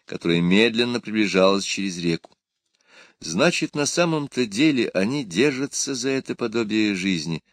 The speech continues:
как человек в тюрьме или в яме, все равно старается выжить. «А что они нам сделают?» — спросил Егор. «Тебе хорошо», — огрызнулась Марфута. «Тебя они не догонят, а меня догонят».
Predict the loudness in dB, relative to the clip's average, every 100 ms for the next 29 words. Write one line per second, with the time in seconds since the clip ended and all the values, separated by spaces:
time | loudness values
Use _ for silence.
0 | _ _ -2 -2 -2 0 2 2 0 -4
1 | -4 -2 2 2 0 _ _ _ -2 0
2 | 0 2 4 4 4 -2 -10 _ _ -4
3 | 2 2 2 0 0 0 0 0 -4 -4
4 | -6 -8 -12 -16 _ _ _ _ -2 -2
5 | -2 -4 2 4 6 6 6 4 0 0
6 | 0 -4 0 2 2 2 -2 _ -16 -10
7 | -8 -6 -6 -6 -2 -4 -4 _ _ _
8 | _ _ _ 2 4 6 4 4 2 2
9 | 2 4 6 8 6 4 _ -8 2 4
10 | 6 6 6 4 4 4 0 0 -2 -2
11 | -4 -10 _ 0 2 6 8 8 4 0
12 | 4 4 8 8 10 8 4 0 _ 0
13 | 2 4 4 6 6 6 6 8 8 6
14 | 2 -4